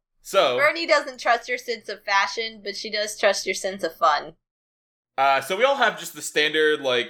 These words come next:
Speaker 1: uh, Jules, you know, you would probably know the tr-, correct term for it, but, like, the tri-tip pirate hat?
Speaker 2: The tricorn hat.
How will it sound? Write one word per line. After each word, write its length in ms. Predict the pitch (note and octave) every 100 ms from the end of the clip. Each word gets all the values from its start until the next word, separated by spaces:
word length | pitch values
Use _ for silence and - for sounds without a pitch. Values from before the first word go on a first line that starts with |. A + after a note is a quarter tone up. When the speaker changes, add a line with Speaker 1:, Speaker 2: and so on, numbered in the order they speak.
| -
Speaker 1:
uh, 220 | C3 B2 A#2
Jules, 360 | A#2 C#3 C3
you 80 | C3
know, 200 | B2+ A#2+ C3
you 100 | C3
would 100 | A#2
probably 180 | B2
know 160 | A#2 A2
the 80 | - _
tr-, 140 | - -
correct 380 | - B2+ A#2
term 160 | - A2
for 100 | A#2
it, 60 | A2
but, 120 | A#2+
like, 140 | A#2
the 80 | B2
tri-tip 680 | - B2+ C3+ C3+ - B2+ -
pirate 320 | C3 C3 C#3+
hat? 240 | - D3+ - - _ _ -
Speaker 2:
The 100 | G#3
tricorn 640 | - G3 F#3 - F3 F3+
hat. 280 | - -